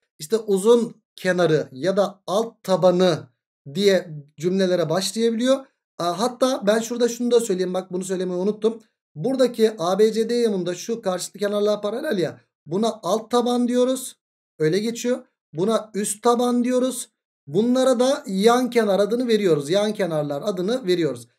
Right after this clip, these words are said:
Evet, alt tabanı uzun kenar olan ya da şu A B, e, alt taban olan ya da uzun kenar olan diye de cümleye de başlayabilir arkadaşlar. Şimdi A B C D yamuğunun, tamam yazdık bunu. E,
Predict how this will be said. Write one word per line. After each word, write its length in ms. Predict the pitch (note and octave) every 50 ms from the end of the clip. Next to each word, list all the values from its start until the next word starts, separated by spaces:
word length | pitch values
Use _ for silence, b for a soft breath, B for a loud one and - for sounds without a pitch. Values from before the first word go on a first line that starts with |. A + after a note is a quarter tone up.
| _ _ _ -
Evet, 280 | G#3+ A3 A3 G#3+ G#3+ - -
alt 280 | G#3 B3+ C4 C4 -
tabanı 440 | B3 A3+ F#3+ F#3+ F#3+ A3 B3 A#3+ B3
uzun 300 | - G#3 G3 G3+ A3+ A3+
kenar 360 | A3 - G3 F3+ E3+ D3+ D3+ - -
olan 380 | E3+ D#3+ D3 C3+ C#3 - - _ -
ya 140 | C#3+ C#3+
da 220 | D#3 D#3 D#3 D#3 -
şu 340 | - - - - E3 D#3+ -
A 280 | - E3 F3 F#3 F#3 E3+
B, 60 | G3 G3+ G3+ G#3 G#3 - _ _ _ _ - -
e, 40 |
alt 340 | D3+ D#3 F3+ G3 G#3+ G3+ G#3
taban 220 | G3 F3 E3 D#3 C#3+
olan 200 | B2 B2 C3 C#3+
ya 140 | D#3 D#3+
da 40 | F#3
uzun 240 | F3 D#3+ D#3+ G3 F#3+
kenar 220 | F#3+ F#3+ F3+ F3+
olan 320 | F3 F3 F#3 G3 G3+ F#3+ D#3+
diye 200 | F3 F3 F3 F3
de 200 | A#3+ C4+ C4 B B B B _
cümleye 400 | C3+ D#3 F#3+ G3+ G#3+ G#3+ G3 F#3
de 140 | A#3 C4 A3
başlayabilir 520 | G#3+ G#3 F#3+ G3+ - G3 F#3 F3+ F3 E3+
arkadaşlar. 540 | D#3 C#3+ C3 B2 C3 B2 A#2+ A#2 A#2 A2+ A2 - _ b b b b b b b
Şimdi 360 | - - A#3+ B3 A#3+ A#3+ A#3+
A 240 | A#3+ A3 A#3 A#3+ B3
B 120 | B3+ A#3
C 160 | A#3 B3+ B3
D 60 | C4+
yamuğunun, 500 | C4+ C4 B3 A3+ A#3 A3+ F#3+ D#3+ D3 D3 -
tamam 360 | G#3+ G#3+ F3+ F3 G#3 A#3+ C4 -
yazdık 400 | A#3+ A#3+ A3 F#3 D#3+ D3+ D3+ -
bunu. 180 | C3+ B2 A#2+ A#2 - b b b b _ _ _ -
E, 300 | E3+ E3 E3 E3 E3 D#3+